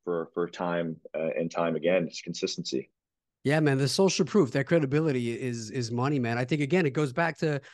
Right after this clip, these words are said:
Speaker 2: a different version, but the same principle of what you did with the home inspection business. You're, you're putting in the time now that's gonna pay you out later. And obviously that's done that. So
Speaker 1: Yeah.
Speaker 2: I know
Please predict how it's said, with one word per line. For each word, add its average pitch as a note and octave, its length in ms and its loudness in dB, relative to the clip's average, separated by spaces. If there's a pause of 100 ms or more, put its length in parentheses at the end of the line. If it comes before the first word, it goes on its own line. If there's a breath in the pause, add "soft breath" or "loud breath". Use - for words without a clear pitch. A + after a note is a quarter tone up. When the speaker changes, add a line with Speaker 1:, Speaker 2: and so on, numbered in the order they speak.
(380 loud breath)
Speaker 2:
a D3 40 0
different D3 360 0
version, D3 320 -2
but B2+ 140 -6
the C3 80 -6
same D3+ 240 -2
principle C#3+ 420 -4
of A#2 100 -2
what C3+ 160 0
you C3 140 -2
did C3+ 160 -2
with C3 140 -2
the B2 60 0
home E3 160 2
inspection B2 440 -2
business. G#2+ 420 -6
You're, A#2+ 300 4 (340 loud breath)
you're C3 140 0
putting D#3+ 240 2
in D3+ 80 4
the D3 80 4
time D3 320 2
now D#3+ 160 2
that's B2+ 160 -6
gonna B2+ 180 -4
pay B2 160 -4
you C3 160 0
out B2+ 160 0
later. B2+ 280 -2
And A2 80 -6
obviously C3 300 -4
that's A#2 220 -4
done F3 200 2
that. A2 200 -2
So B2 340 -2 (220 loud breath)
Speaker 1:
Yeah. - 160 0 (160)
Speaker 2:
I D#3 120 2
know D#3+ 360 4